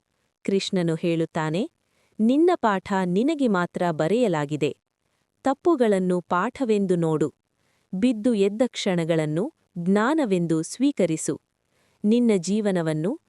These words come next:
ಗಮನದಿಂದ ಓದು, ಅಲ್ಲೇ ಜ್ಞಾನ ಅಡಗಿದೆ." ಪಾಯಿಂಟ್ ನೈನ್ಟೀನ್. ಫೈವ್ ಮಿನಿಟ್ಸ್ ನರೇಶನ್. ಸ್ವೀಕಾರವೇ ಶಾಂತಿಯ ಆರಂಭ.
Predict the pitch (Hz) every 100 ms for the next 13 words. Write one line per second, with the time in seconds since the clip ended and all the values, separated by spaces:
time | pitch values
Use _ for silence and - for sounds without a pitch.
0 | - 175 214 254 330 262 190 170 - -
1 | 165 151 147 _ _ _ _ - 180 185
2 | 233 330 - 170 165 175 226 311 - 156
3 | 151 156 147 - _ _ _ _ _ _
4 | - 247 254 269 262 - 196 208 214 -
5 | 151 131 - _ _ - 247 247 247 180
6 | 165 156 - - - 214 208 156 - 151
7 | 104 _ _ _ _ _ _ _ _ _
8 | - - 247 311 - 277 233 202 196 190
9 | - 196 208 262 214 170 156 175 180 175
10 | 151